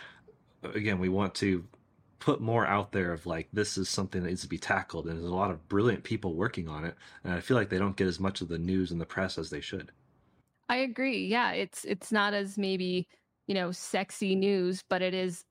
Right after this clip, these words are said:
Speaker 2: extr-, you know, it's cutting edge. It's really innovative, and I personally love to see it. And there's also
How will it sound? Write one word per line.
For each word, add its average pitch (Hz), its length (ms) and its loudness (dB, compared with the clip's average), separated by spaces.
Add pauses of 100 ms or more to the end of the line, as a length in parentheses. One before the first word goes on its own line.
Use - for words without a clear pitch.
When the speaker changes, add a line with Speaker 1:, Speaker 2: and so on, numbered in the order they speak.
(120)
Speaker 2:
extr-, - 480 -6
you 214 140 2
know, 185 100 2
it's - 160 -6
cutting 233 380 0
edge. 185 340 0
It's - 360 -8
really 202 380 2
innovative, 185 680 0
and 185 220 0
I 196 420 0
personally 190 540 0
love 180 240 0
to 190 100 -4
see 185 220 -2
it. 170 240 0
And 196 300 0 (340)
there's 220 160 0
also 220 560 0